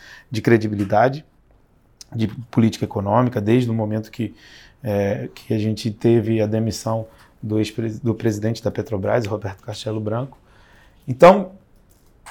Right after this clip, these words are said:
pensando nesse fato de você necessitar quebrar essa espiral de depreciação da moeda, é, a decisão de taxa de juros tem que levar isso em consideração. É, se de alguma forma os agentes econômicos entendem que o,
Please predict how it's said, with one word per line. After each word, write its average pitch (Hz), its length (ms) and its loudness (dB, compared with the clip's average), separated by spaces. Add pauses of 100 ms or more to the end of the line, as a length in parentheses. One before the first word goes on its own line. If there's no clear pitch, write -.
(520)
pensando 214 640 6
nesse 190 320 0
fato 127 500 0
de 117 160 -12
você 131 360 -8
necessitar 156 680 -4
quebrar 135 320 2
essa 135 220 0
espiral 117 720 -2 (520)
de 117 120 -4
depreciação 123 800 4
da 107 100 0
moeda, 101 640 2 (880)
é, 123 400 2
a 170 180 8
decisão 147 440 4
de 135 100 -2
taxa 135 280 0
de 131 120 -6
juros 143 300 -2
tem 151 140 -6
que 151 80 -12
levar 139 180 0
isso 135 140 -8
em 135 40 -10
consideração. 127 560 -12 (1120)
É, 98 520 -8
se - 500 -4
de 175 120 2
alguma 151 320 6
forma 117 420 0
os 110 100 -4
agentes 135 320 -4
econômicos 113 600 -4
entendem 107 520 -6
que 95 140 -10
o, 123 120 -6